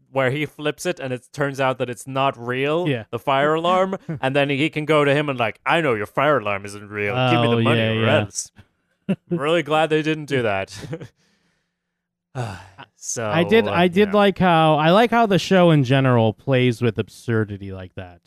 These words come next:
Speaker 2: It's not afraid to have some silliness. It still feels like a grounded show, e-, even when people are getting run over by an invisible car,
Speaker 1: <laughs>
Speaker 2: or, like, a promoter can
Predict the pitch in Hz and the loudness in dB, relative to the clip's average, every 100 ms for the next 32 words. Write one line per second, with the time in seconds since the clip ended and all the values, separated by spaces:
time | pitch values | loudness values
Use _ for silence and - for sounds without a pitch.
0 | _ 113 - 135 139 131 - 131 131 127 | _ -20 -6 -2 0 0 0 0 2 0
1 | 120 110 117 110 - 107 - - 117 113 | -2 0 -2 -2 -6 -8 -8 -2 0 0
2 | 113 107 - - _ _ _ _ _ - | 0 -4 -6 -12 _ _ _ _ _ -4
3 | 143 - - 202 180 185 180 175 165 156 | -4 -2 2 2 4 2 2 4 2 2
4 | 143 123 131 135 139 131 - - 131 135 | 2 0 0 2 2 0 -2 -4 0 2
5 | 139 120 123 101 127 127 131 127 117 131 | 2 -2 -8 -4 -2 2 2 0 0 0
6 | 127 117 120 117 110 113 113 117 123 113 | 2 2 0 0 0 0 2 2 2 0
7 | 113 110 101 113 113 113 113 - 107 110 | 0 -2 -2 -2 -2 -2 -2 -2 -2 0
8 | 120 120 _ _ _ - 117 117 117 117 | 0 -2 _ _ _ -20 -14 -2 2 2
9 | 113 113 110 113 - 117 113 117 120 - | 2 2 0 -2 -2 0 2 4 2 0
10 | 117 104 | -2 -4